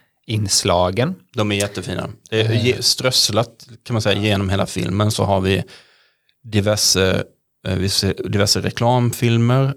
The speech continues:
Speaker 2: men även så här någon musikvideo och
Speaker 1: Ja.
Speaker 2: liksom hur de,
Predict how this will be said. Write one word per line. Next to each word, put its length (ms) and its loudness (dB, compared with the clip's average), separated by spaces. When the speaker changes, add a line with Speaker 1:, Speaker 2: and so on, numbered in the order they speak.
Speaker 2:
men 180 0
även 220 2
så 100 0
här 80 2
någon 160 -2
musikvideo 1200 0
och 280 0
Speaker 1:
Ja. 40 2
Speaker 2:
liksom 640 -2
hur 180 2
de, 240 2